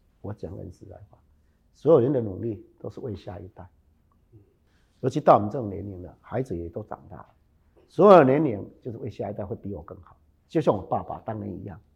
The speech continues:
大家日子都不好过，他们所有的希望就是下一代我比他们更好。我现在当人家爸爸，我希望下一代比我更好，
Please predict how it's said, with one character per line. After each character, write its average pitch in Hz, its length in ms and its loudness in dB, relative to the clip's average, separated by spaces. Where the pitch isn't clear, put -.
大 147 140 6
家 139 340 4
日 165 100 0
子 101 60 -4
都 120 100 -8
不 123 140 -10
好 90 120 -10
过， - 280 -14
他 - 120 0
们 147 80 2
所 143 220 4
有 156 60 8
的 113 80 2
希 - 260 -10
望 127 180 -8
就 110 80 -8
是 - 80 -16
下 123 160 -6
一 - 20 -8
代 107 180 -10
我 107 200 -2
比 - 140 -12
他 104 100 -12
们 95 140 -14
更 98 160 -14
好。 - 200 -20
我 98 160 -12
现 151 160 0
在 123 40 0
当 117 240 -6
人 98 80 -10
家 98 140 -10
爸 71 220 -12
爸， - 120 -20
我 98 120 -16
希 127 140 -12
望 95 160 -6
下 110 200 -10
一 101 40 -14
代 95 120 -10
比 - 180 -16
我 78 120 -20
更 - 160 -20
好， - 160 -20